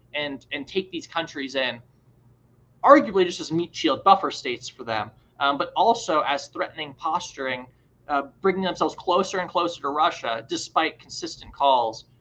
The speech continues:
um, that that would result in conflict. And as Dave Smith also so wonderfully pointed out, should avoiding nuclear conflict and genuine near-peer warfare between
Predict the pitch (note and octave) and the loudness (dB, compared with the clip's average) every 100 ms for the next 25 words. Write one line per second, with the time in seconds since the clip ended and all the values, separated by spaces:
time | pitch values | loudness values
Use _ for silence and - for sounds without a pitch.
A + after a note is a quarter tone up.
0 | _ - C3 A#2+ A2 G2+ - - D#3+ D3+ | _ -8 -4 -2 -4 -6 -16 -12 -4 -2
1 | C#3 C3+ B2+ B2+ A2+ C3+ - A#3 C#4 - | -2 -4 -6 -6 -6 -8 -2 -2 -2 -14
2 | - _ _ - G#3+ G3 F#3+ - F#3 E3 | -20 _ _ -10 0 2 2 2 0 0
3 | - D#3+ - G3 F#3 - C#3 C#3+ C3+ - | -4 -6 -4 -4 -4 -6 -4 -4 -4 -10
4 | - B2+ A2+ G#2+ F#3 C#3 - _ _ _ | -10 -10 -10 -2 0 0 -2 _ _ _
5 | _ _ _ - - F#3+ F3 - F3 G#3 | _ _ _ -8 0 0 0 -2 0 0
6 | A3 G3 D#3+ G3+ G3+ F3 - D3 D3+ D#3 | -2 -4 -4 -2 0 -2 0 0 0 -2
7 | A2+ A2+ C3+ C#3+ B2+ C#3 D#3+ F#3 F#3 E3 | -16 -14 -10 -10 -8 -2 0 0 -2 -2
8 | C#3+ D3+ F3 E3+ - E3 D#3+ D3+ - _ | 0 0 0 -4 -2 0 0 -2 -10 _
9 | _ _ _ B2+ D3+ E3 E3+ A#2+ A2+ - | _ _ _ -2 2 2 2 -4 -6 -8
10 | - A#2+ | -12 -12